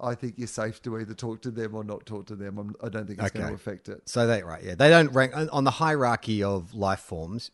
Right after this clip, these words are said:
Speaker 2: sugar, flour, and, and, and,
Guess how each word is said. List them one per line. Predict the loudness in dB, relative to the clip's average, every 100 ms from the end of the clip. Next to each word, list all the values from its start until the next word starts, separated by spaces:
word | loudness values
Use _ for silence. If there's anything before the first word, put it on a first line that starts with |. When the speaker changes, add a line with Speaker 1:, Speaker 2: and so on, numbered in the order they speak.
| -12
Speaker 2:
sugar, | -4 -2 0 -2
flour, | -4 -6 -4 -4 -4
and, | -6 -8 -12 _ _ _ _ _ _
and, | -6 -6 -6
and, | -6 -6 -8